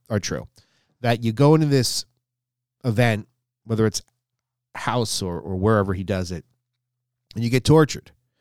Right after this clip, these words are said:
right? There's, there's allegations online of being tattooed, of being beaten, of being all these things. Um,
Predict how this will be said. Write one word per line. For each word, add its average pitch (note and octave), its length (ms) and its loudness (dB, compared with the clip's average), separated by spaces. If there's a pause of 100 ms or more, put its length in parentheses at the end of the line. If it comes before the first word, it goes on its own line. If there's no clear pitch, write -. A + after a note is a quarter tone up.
(440)
right? A#2 260 0
There's, A2+ 220 -4
there's B2+ 180 -2
allegations B2+ 720 -2
online G#2+ 760 -2
of F2+ 220 -10
being F2 320 -8
tattooed, A#2 880 2
of F#2 160 0
being F2 380 -2
beaten, A#2 580 -6
of F2+ 100 -8
being G#2+ 220 -4
all A2 120 -2
these G2+ 220 -4
things. - 340 -12 (600)
Um, E2+ 420 -12